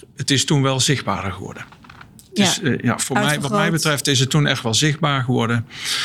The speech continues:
Speaker 1: Met alle demonstraties, eh, en politieoptredens die dat, eh, nodig heeft gehad, is het
Speaker 2: Ja.
Speaker 1: wel zichtbaar.
Speaker 2: Ik begreep ook dat er een, een, een collega wijkagent van jou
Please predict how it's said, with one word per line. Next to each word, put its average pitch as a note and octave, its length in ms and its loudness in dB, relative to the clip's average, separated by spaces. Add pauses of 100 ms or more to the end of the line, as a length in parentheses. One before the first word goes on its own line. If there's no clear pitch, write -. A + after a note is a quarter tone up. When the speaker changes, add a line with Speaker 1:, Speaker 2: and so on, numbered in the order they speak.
(340)
Speaker 1:
Met B2+ 160 4
alle C#3 240 0
demonstraties, B2+ 1160 2
eh, A#2+ 320 2
en A#2 100 2
politieoptredens A#2+ 920 2
die C3 140 2
dat, A#2+ 260 0
eh, A#2+ 100 4
nodig D3 340 2
heeft D3 180 2
gehad, A#2+ 340 0
is - 140 0
het F#3+ 100 4
Speaker 2:
Ja. F3+ 80 4
Speaker 1:
wel B2+ 80 2
zichtbaar. A2+ 580 0
Speaker 2:
Ik - 100 2
begreep B3+ 320 2
ook A#3 120 0
dat A#3 160 0
er A#3 120 2
een, G#3+ 180 2
een, G#3 220 0
een G#3+ 60 2
collega A#3 380 0
wijkagent A#3 480 0
van A#3 120 2
jou G3+ 440 0